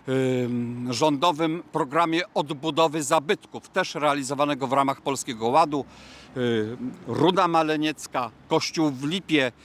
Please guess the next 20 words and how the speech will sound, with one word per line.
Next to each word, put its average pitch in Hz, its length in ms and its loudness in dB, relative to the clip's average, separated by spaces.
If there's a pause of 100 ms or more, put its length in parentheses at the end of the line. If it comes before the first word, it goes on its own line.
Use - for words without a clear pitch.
(240)
y, 110 400 2 (180)
też 160 220 0
na 165 120 -2
terenie 156 380 -2
tej 151 220 -4
gminy. 147 440 0 (280)
To 226 100 4
są 185 220 2
te 185 160 -2
środki 170 340 -4
finansowe, 147 580 0
które 139 360 2 (320)
docierały 139 800 0 (220)
właśnie 123 680 -2 (260)
do 120 340 2 (540)
tej 151 300 0
lokalnej 127 600 -4
społeczności. 117 580 -8
Panie 160 260 0
premierze, 151 600 2